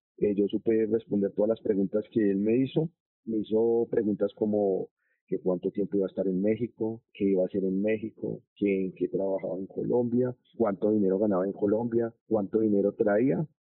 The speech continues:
Me hizo esas preguntas, yo se las supe responder todas así, ya había practicado, ya lo tenía todo en la mente, entonces me supe expresar rápido y después de eso ya él,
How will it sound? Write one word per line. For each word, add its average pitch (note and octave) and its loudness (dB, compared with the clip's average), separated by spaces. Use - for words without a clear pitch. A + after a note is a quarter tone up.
Me A2 0
hizo G#2 -2
esas A#2 0
preguntas, B2 2
yo A2 2
se - -2
las A2+ 2
supe A2 0
responder G#2 0
todas G#2+ 2
así, F#2+ 0
ya G#2 2
había G#2+ 2
practicado, G#2+ 0
ya G#2+ 2
lo G2+ 2
tenía G2 2
todo G#2+ 2
en G#2+ 2
la G2+ 2
mente, G#2+ 0
entonces G2 0
me G2+ 2
supe G#2 -2
expresar - -2
rápido A#2+ -2
y - 0
después G#2+ 0
de A2 2
eso A#2 0
ya A2+ 2
él, A2 0